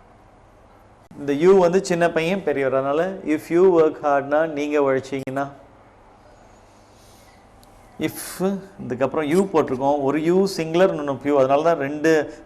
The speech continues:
ப்ளூரல், அதாவது ஒரு you சிங்குலர், இன்னொன்னு ப்ளூரல். அதனால தான் இந்த all வேணா சேர்த்திக்கலாம். If you all work hardனா, நீங்க எல்லோரும் உழைத்தீர்கள் என்றால்,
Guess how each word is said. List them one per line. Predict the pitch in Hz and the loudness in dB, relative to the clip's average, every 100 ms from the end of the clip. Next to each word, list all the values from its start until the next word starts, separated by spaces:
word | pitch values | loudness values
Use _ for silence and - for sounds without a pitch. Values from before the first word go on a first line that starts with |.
| - | -2
ப்ளூரல், | 156 160 151 | 4 6 6
அதாவது | 143 151 151 170 151 143 | 8 6 6 4 2 -2
ஒரு | 135 147 | -2 0
you | 151 170 170 | 2 0 0
சிங்குலர், | 156 165 190 | -4 0 0
இன்னொன்னு | 156 147 147 | 0 -4 -4
ப்ளூரல். | 139 143 156 | 0 0 4
அதனால | 143 135 135 131 | 2 4 0 2
தான் | 156 190 - - - - | 0 0 -8 -20 -20 -14
இந்த | - | -8
all | - 147 170 170 | 0 6 6 6
வேணா | 143 165 - | 0 0 -6
சேர்த்திக்கலாம். | 131 127 120 120 - - - - - | -10 -8 -8 -10 -14 -20 -20 -14 -10
If | - - | -10 -4
you | 143 151 165 | 4 6 8
all | 180 156 | 6 4
work | 147 147 | 2 2
hardனா, | 139 135 139 151 165 - - - - - - _ | -2 0 0 0 -2 -10 -20 -20 -20 -20 -20 _
நீங்க | 139 143 143 | -8 -2 0
எல்லோரும் | 139 143 160 175 - - 127 | 2 4 2 -2 -12 -10 -2
உழைத்தீர்கள் | 139 135 139 139 131 135 | 0 0 -2 -2 0 0
என்றால், | 131 131 139 143 | -2 0 2 4